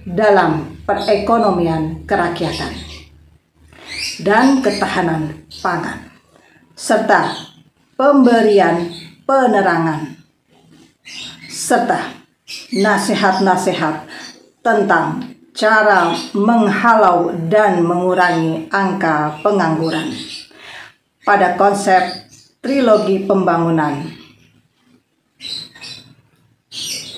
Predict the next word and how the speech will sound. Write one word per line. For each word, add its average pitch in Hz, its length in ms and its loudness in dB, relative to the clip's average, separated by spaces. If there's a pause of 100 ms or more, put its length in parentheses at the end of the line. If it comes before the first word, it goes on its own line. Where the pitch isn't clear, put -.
(1300)
berlandaskan 170 1300 0